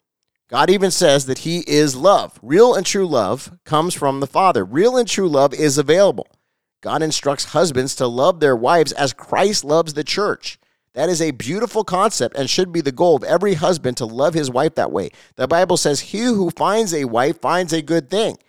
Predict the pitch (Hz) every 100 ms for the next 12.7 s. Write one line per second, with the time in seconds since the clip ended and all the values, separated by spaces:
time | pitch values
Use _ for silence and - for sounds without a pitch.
0 | _ _ _ 147 - 190 196 196 196 -
1 | 175 170 - - 165 196 147 131 - 143
2 | 135 - 170 175 156 - 139 - - 185
3 | - 131 131 139 - _ 127 139 131 160
4 | 214 202 117 - - - _ _ _ _
5 | _ _ - 190 143 160 185 139 127 131
6 | 147 151 123 120 131 131 127 110 120 120
7 | - 226 190 - 131 139 131 170 226 240
8 | 285 - - - - - _ _ _ _
9 | _ _ 55 65 131 170 147 - 147 143
10 | 127 147 139 - 135 143 131 120 - -
11 | 139 - - - 160 214 120 131 123 120
12 | 120 110 - 240 185 117